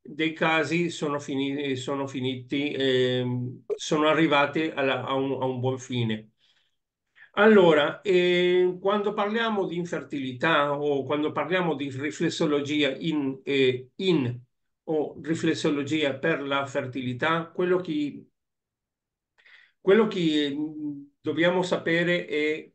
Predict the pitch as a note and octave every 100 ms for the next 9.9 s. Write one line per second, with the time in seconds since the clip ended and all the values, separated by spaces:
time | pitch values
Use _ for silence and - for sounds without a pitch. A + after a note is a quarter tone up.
0 | _ - A#3+ F3 - D#3+ D3 B2 D#3+ C#3+
1 | B2 C3+ B2+ B2+ C3+ D#3 C3+ D3 C3+ C3
2 | D3+ D3 - - C#3+ C3 B2+ B2 A#2 A2
3 | - - A#2 _ _ _ _ - D#3 D#3
4 | - F3+ F3 - - D3+ D#3 E3 E3+ E3+
5 | F#3+ F3 D3 C#3 C3+ - _ - C#3 E3
6 | F3 E3 - F3 D#3 D3 C#3 B2+ C#3+ C#3+
7 | C#3+ - - C#3 B2+ C#3 C3 E3 F3 E3+
8 | C3+ C3 C3+ D#3+ E3+ D3+ - C#3+ C3+ D3
9 | D3 C#3+ D3 - D3 C#3+ C#3+ C#3